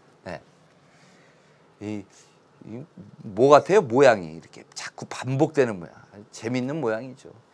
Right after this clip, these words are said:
예전엔 이런 모양들에 다 이름도 있었어요. 뭐, 로봇, 뭐,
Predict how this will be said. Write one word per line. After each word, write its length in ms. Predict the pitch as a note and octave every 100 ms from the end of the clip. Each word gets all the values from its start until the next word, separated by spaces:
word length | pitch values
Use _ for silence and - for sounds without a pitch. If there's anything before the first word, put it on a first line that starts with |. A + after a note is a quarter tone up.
| _ -
예전엔 380 | C#3+ A#3 F4+ C#4
이런 240 | A3+ B3+
모양들에 560 | E3 G#3 A3 G3+ A#3+ - -
다 120 | -
이름도 520 | E3+ D3 A3+ D#4 D4+ G#3
있었어요. 460 | C3+ G2 - C#2 - _
뭐, 200 | F2+ D#2 - _ _ _ -
로봇, 640 | G2+ A#2+ A2 A#2+ A2+ F2
뭐, 340 | - C#2+ C#2